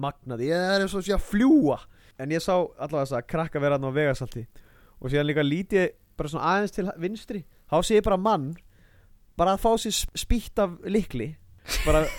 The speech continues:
eiginlega bara við hliðina á þessu. Og ég var bara svona, „Þetta er rosalega svona parallel hlutir“, bara eitthvað, þú veist, maður einmitt í leðurjakka og, og hérna einhverjum svona wifebeater undir og, og hérna ógeðslega sveittur og eitthvað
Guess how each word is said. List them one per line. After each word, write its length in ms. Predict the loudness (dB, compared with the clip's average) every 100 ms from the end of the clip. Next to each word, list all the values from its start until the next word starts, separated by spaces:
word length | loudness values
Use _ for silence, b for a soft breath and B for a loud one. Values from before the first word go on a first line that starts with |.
| 0
eiginlega 240 | 4 6
bara 140 | 6 2
við 140 | 2 0
hliðina 400 | 2 4 4 2
á 40 |
þessu. 100 | 0
Og 80 | 0
ég 80 | 2
var 80 | 0
bara 120 | -2
svona, 180 | -2 0
„Þetta 540 | 0 0 -2 -2 2 4
er 100 | 2
rosalega 840 | 0 2 2 0 -2 0 2 0 -2
svona 160 | -4 -2 0
parallel 640 | 2 2 0 0 -4 -4
hlutir“, 480 | -4 -4 -4 -6 -10
bara 180 | -6 -6
eitthvað, 300 | -6 -8 b b -10
þú 80 |
veist, 100 | -8
maður 460 | -2 2 4 4 0
einmitt 300 | -2 -2 -2
í 80 | -2
leðurjakka 640 | 2 2 2 0 -2 -2 0 0
og, 200 | -4 b b b b
og 160 | -2 0
hérna 320 | 0 -2 -2 -2
einhverjum 260 | -4 -6 -4
svona 180 | -2 -4 -6 b b b b -8
wifebeater 560 | 0 2 4 2 2 2
undir 540 | 0 -2 0 2 2 2
og, 240 | 2 0
og 140 | -2 -4
hérna 320 | -4 -6 -8 -4
ógeðslega 560 | -4 -2 -2 0 -2
sveittur 580 | 0 -2 -2 -2 -2 0 0
og 220 | 0 -4
eitthvað 260 | -6 -6